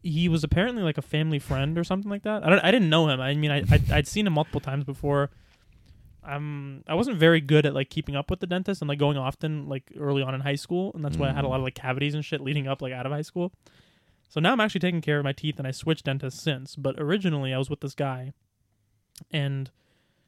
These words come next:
Speaker 1: one time he was doing some sort of, I think he was doing a root canal for me, and, like, on multiple different occasions during the root canal, he had, he dropped, like, a little, like, stint in my mouth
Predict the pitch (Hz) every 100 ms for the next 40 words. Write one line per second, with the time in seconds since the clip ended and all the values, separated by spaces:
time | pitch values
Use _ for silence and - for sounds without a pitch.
0 | - 160 160 208 233 180 160 135 156 160
1 | 156 156 - 156 143 139 202 156 160 135
2 | 147 147 131 - 139 135 139 - _ _
3 | _ _ _ _ _ _ - 175 147 147
4 | - _ _ _ _ _ _ 151 151 151
5 | 190 - 196 196 160 - 151 147 139 135
6 | 147 156 156 135 147 170 180 175 151 139
7 | 143 156 139 143 151 165 - 135 135 139
8 | 147 147 131 - - 151 139 139 127 127
9 | 127